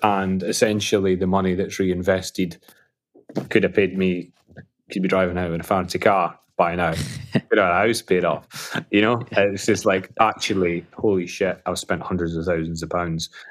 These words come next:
Speaker 1: on, on, on a little bit of tech. Uh, and, like, more to think about that, doesn't seem like that great an idea.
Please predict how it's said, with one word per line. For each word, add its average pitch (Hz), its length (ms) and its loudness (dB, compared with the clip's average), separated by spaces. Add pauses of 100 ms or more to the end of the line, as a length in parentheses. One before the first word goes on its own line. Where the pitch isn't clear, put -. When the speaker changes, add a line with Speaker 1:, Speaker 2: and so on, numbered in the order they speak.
Speaker 1:
on, 87 460 2
on, 87 600 0
on 87 540 0
a 95 120 4
little 85 200 0
bit 82 180 -2
of - 60 -8
tech. - 320 -4 (140)
Uh, 110 40 4 (400)
and, 95 480 0 (120)
like, 92 260 2 (260)
more 113 160 4
to 92 60 0
think 95 240 -2
about 85 160 0
that, 82 200 -2
doesn't 85 260 -4
seem 87 120 -4
like 82 120 -2
that 85 180 -4
great 85 140 -6
an 82 120 -8
idea. - 320 -6